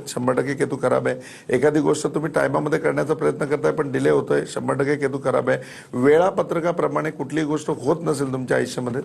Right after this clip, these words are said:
तुमचा केतू खराब आहे. मग हा सगळा केतू जर आपल्याला सुधरवायचा असेल, हा केतू चांगला करायचा असेल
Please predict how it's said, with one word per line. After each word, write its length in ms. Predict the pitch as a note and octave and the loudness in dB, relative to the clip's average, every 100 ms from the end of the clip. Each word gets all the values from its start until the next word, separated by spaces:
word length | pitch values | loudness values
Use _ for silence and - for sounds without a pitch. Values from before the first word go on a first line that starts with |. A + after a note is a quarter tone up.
| - | -6
तुमचा 220 | B2 C3 | -4 -2
केतू 280 | C3+ B2+ D3+ | -2 -2 0
खराब 240 | C3+ A2+ | 2 0
आहे. 100 | - - - - - - | -2 -10 -14 -18 -8 0
मग 80 | E3+ | 2
हा 140 | F#3 | 4
सगळा 260 | G3+ F3+ F#3+ | 4 4 2
केतू 320 | F#3+ D3 E3 | 2 0 2
जर 120 | E3 | 2
आपल्याला 380 | D#3 C#3 D3 D#3+ | 2 2 2 2
सुधरवायचा 560 | D#3 B2+ C3+ C#3 C3 | 0 0 2 4 2
असेल, 280 | B2+ - D3 | 0 -2 -2
हा 100 | C3 | -2
केतू 240 | A#2+ C3 C3+ | -4 -8 -2
चांगला 320 | D3+ C#3 D#3 | -2 0 0
करायचा 360 | D3 - - | 0 0 0
असेल 200 | A2+ - | -6 -8